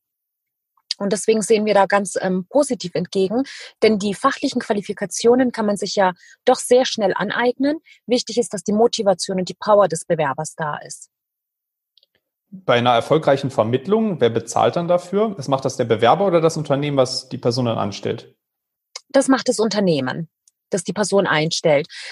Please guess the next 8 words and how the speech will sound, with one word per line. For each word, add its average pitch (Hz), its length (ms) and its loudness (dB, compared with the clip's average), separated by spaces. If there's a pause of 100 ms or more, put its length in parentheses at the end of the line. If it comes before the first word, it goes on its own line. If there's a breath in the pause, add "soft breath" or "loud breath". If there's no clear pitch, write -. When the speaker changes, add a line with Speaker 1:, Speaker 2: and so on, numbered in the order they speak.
Speaker 1:
Das 180 100 -6
heißt, 240 220 4
wir, 247 440 2
ähm, 202 360 2 (500 soft breath)
äh, 196 280 0 (160)
bekommen 226 480 0
den 208 100 -2
Auftrag 262 720 0